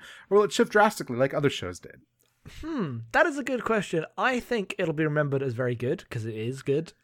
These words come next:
Speaker 2: Um, I hope that, uh, it'll be remembered as, like, the starting point for what modern Star Trek looks like. 'Cause if,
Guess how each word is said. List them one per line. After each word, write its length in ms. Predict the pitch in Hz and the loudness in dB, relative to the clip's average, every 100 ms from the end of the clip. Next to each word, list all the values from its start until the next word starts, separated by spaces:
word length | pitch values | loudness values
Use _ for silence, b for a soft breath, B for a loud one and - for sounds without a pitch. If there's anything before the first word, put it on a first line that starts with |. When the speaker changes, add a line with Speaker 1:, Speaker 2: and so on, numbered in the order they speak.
| - | -8
Speaker 2:
Um, 300 | 117 110 107 | -6 -6 -6
I 80 | 135 | -6
hope 360 | 127 143 147 - - | -2 -4 -4 -10 -8
that, 440 | 127 131 - - B B B B B B B B B B B - - | -6 -6 -10 -16 B B B B B B B B B B B -16 -6
uh, 240 | 190 151 - | -2 -2 -2
it'll 180 | 170 165 | -2 0
be 140 | 160 | 0
remembered 360 | 151 151 147 156 | 0 0 -2 -2
as, 200 | 147 135 | -4 -2
like, 320 | 139 - - _ _ - _ | -4 -6 -12 _ _ -20 _
the 160 | 170 143 | -4 -4
starting 440 | - 143 135 143 | -2 -2 0 -2
point 260 | - 147 131 | -2 -4 -4
for 240 | 151 139 | -4 -4
what 340 | 127 120 131 143 | -4 -6 -6 -4
modern 320 | 131 131 123 | -4 -4 -6
Star 220 | - 127 | -6 -6
Trek 180 | - - | -6 -8
looks 260 | 131 - | -8 -4
like. 260 | 160 160 - | -2 -2 -2
'Cause 200 | - 131 - | -4 0 6
if, 320 | 233 - | 6 6